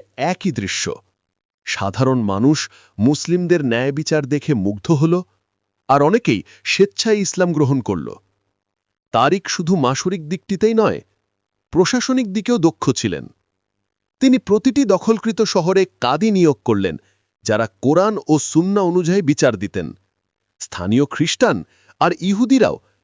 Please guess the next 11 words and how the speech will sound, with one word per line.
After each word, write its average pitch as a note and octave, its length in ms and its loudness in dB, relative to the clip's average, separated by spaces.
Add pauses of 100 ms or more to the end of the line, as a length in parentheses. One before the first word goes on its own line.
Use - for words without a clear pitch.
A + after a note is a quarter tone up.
(140)
এই F#3 160 4
কাদিদের F3 540 -2
কাছে G3 300 0
ন্যায় D3 280 2
বিচার F#3 260 -2
চাইতে E3 360 0
শুরু D3+ 260 0
করল, E2 320 -2 (760)
কারণ A#2+ 260 0
তারা C3+ 200 2
জানত A#2 360 -2